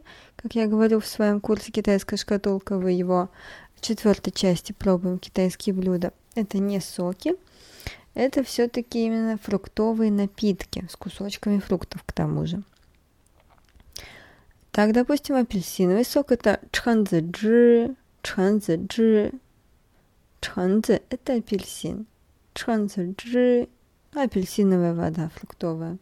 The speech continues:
апельсиновый сок. Хэ чханцзэджи переводится как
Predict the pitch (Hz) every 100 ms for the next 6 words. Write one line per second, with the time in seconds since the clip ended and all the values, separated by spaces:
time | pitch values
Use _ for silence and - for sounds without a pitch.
0 | _ - _ - - 196 - 202 185 170
1 | - - - - _ - - - - _
2 | - - - 294 285 277 269 - 208 175
3 | 160 160 185 233 240 240 226 _ _ _
4 | _ _ _ _ _ _ _ _ _ _
5 | _ _ - _ - 214 196 175 180 233
6 | - 269 269 262 -